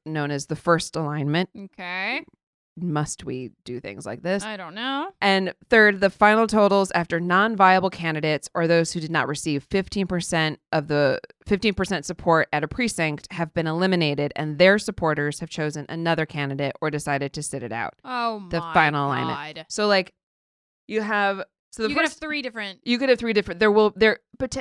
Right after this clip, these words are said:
Speaker 1: depending on how many people, how many votes happen in each type of result, you could, in theory, have three different people,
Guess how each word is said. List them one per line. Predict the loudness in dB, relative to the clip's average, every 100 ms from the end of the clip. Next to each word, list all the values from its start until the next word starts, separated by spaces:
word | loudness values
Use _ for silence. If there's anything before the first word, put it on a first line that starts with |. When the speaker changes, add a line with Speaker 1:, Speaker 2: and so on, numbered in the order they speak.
| -4
Speaker 1:
depending | -2 -2 -4
on | -4 -6
how | -6 -2 -2
many | 0 -4 -6
people, | -6 -10 -6 -6 -6 -14 _ _ -16
how | -4 -4
many | -2 -4 -4 -6 -8 _ _ _ _ _ _ _ _
votes | 2 6 6 4 -2
happen | 0 0 -2
in | -4 -4
each | -6 -6 -10 _ -14
type | -2 -2 0
of | -2
result, | 0 2 4 2 0
you | -6
could, | -2 -2 0
in | 0
theory, | 2 2 2
have | 0 -2
three | -2 -4
different | -4 -8
people, | -10 -6 -4 -4 -8